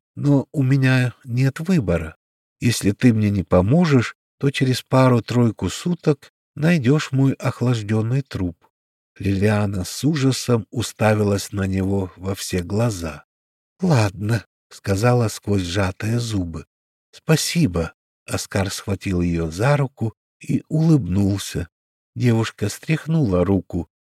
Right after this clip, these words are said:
Принц разочарованно вздохнул.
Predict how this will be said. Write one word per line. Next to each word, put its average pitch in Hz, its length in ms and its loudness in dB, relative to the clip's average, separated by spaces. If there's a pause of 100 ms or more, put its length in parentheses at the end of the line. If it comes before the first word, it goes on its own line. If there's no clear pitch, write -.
Принц 151 580 -2
разочарованно 113 1160 -2
вздохнул. 92 800 -8